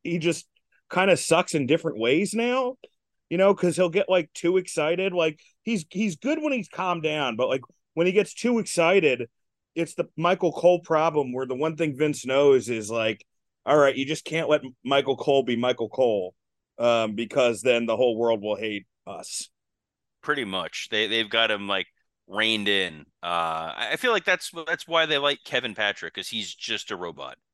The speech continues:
Speaker 2: Uh,
Speaker 1: Oh,
Speaker 2: he
Speaker 1: he
Speaker 2: is
Speaker 1: is,
Speaker 2: a,
Speaker 1: yeah.
Speaker 2: yes, he is an Irish Chat G P T, and he's, uh, he's a
Speaker 1: He
Speaker 2: delight.
Speaker 1: he is an animatronic leprechaun you see in the window of a C V S on Saint Patrick's Day.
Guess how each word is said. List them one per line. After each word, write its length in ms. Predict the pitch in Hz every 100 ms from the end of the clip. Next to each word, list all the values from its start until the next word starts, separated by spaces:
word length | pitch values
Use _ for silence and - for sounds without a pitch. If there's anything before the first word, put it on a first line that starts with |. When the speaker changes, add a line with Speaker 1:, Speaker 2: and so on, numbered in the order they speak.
| _ _ _ _ -
Speaker 2:
Uh, 80 | 87
Speaker 1:
Oh, 180 | 147
Speaker 2:
he 100 | 135
Speaker 1:
he 60 | 123
Speaker 2:
is 80 | 110
Speaker 1:
is, 40 |
Speaker 2:
a, 100 | 110 101
Speaker 1:
yeah. 340 | - 113 104 117 _ _ _ _ _ _ -
Speaker 2:
yes, 300 | 78 - -
he 200 | - 123
is 120 | 123
an 100 | 113 107
Irish 400 | 110 113 104 -
Chat 240 | - 101
G 200 | - 95
P 200 | 95 90
T, 400 | 85 98 85 85 _ _
and 320 | 90 90 87
he's, 400 | 87 95 90 87
uh, 360 | 95 90 87 85 - _ _ _ _ _ - _
he's 200 | 156 185
a 40 | 156
Speaker 1:
He 60 |
Speaker 2:
delight. 380 | 147 117 90 73 - _ -
Speaker 1:
he 160 | 180
is 160 | 208 208
an 80 | 202
animatronic 1040 | 143 160 196 190 165 165 156 156 151 - - -
leprechaun 680 | 131 143 151 127 143 123 123
you 120 | 123
see 320 | - 135 127
in 80 | 120
the 80 | 113
window 260 | 120 117
of 100 | 107
a 40 | 98
C 220 | - 113
V 180 | 104 101
S 240 | 98 92
on 140 | 98 95
Saint 240 | 95 87
Patrick's 400 | 90 85 92 -
Day. 240 | 90 67